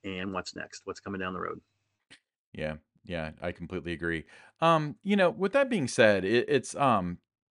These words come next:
Speaker 2: y-, there, there are, there are two different seasons. Well, there,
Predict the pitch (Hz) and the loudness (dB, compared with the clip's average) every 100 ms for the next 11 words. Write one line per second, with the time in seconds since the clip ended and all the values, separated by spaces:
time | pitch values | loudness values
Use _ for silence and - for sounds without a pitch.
0 | _ _ - _ - - - - 147 165 | _ _ -20 _ -12 -12 -10 -4 6 6
1 | 139 151 156 123 104 131 151 139 - 208 | 8 6 8 8 6 6 6 6 4 2
2 | 190 156 110 - _ - - 117 87 80 | 6 4 4 -4 _ -14 -2 0 0 -4
3 | 76 73 - _ - 123 107 127 | -6 -6 -12 _ 6 8 8 4